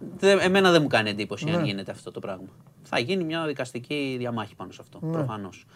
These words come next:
Speaker 1: Ε, να πάμε και σε ένα άλλο σημαντικό γεγονός που είναι των ημερών και βλέπω ότι συνεχίζεται στα, στα επεισόδια που έχουν γίνει στο, στο επάλ στη Σταυρούπολη,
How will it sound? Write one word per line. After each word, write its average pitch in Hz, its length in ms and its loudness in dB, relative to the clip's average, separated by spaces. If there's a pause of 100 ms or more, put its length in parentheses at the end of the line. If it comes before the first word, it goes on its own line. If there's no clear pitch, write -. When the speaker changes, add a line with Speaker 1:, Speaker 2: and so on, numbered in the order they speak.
(760)
Speaker 1:
Ε, 123 960 0 (200)
να 127 160 0
πάμε 165 560 4 (960)
και 123 120 -6
σε 117 180 -4 (440)
ένα 139 180 0
άλλο 147 120 2
σημαντικό 123 400 -2
γεγονός 135 320 -2
που - 80 -6
είναι 143 120 -2
των 139 140 -2
ημερών 117 680 0 (140)
και 113 120 -8
βλέπω 123 260 -2
ότι 98 100 -8
συνεχίζεται 113 640 -4
στα, 117 640 -2
στα - 180 -10
επεισόδια 139 400 -4
που 147 100 -4
έχουν 139 180 -4
γίνει 147 160 -4
στο, 135 160 -10 (260)
στο 117 220 -6
επάλ 139 340 -2
στη 127 140 -14
Σταυρούπολη, 117 640 -6